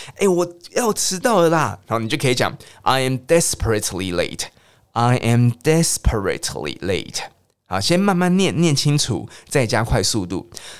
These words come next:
Desperately，desperately。I'm desperately late。你说：“老师，都要迟到了，还有办法讲那么多字？”所以你就要练习讲快一点啊。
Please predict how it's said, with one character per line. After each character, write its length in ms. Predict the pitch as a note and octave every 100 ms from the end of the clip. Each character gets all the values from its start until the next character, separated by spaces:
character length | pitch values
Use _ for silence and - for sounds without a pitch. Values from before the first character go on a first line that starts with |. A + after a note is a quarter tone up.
| - -
Desperately，desperately。 2500 | C#3+ D3+ - - G2+ C#2+ - - - - - - - - _ D#3 D#3 - - A2 - - - - - A2 - - - -
I'm 220 | C#3+ D3+ D#3+
desperately 880 | G#3 G#3 - D#3 C#3+ C#3+ A#2+ C3
late。 320 | B2 G2+ D2+ - - -
你 100 | C#3
说 160 | F3 E3
：“老 60 |
师， 120 | D3
都 140 | E3 F#3+
要 100 | G3
迟 240 | - D3
到 140 | C#3+ D#3+
了， 80 |
还 80 | D3+
有 80 | D3+
办 100 | E3
法 120 | C#3+
讲 160 | C3 G2+
那 40 | C3+
么 80 |
多 160 | B2+ B2+
字？” 260 | - A#2+ G#2+ - G3 E3 -
所 120 | -
以 60 | C3
你 60 | G#2
就 100 | B2+
要 80 |
练 240 | C3 D3 A#2+
习 160 | A2
讲 160 | G#2+ -
快 220 | - C3+
一 40 | C#3
点 160 | A#2+
啊。 220 | B2 C#3+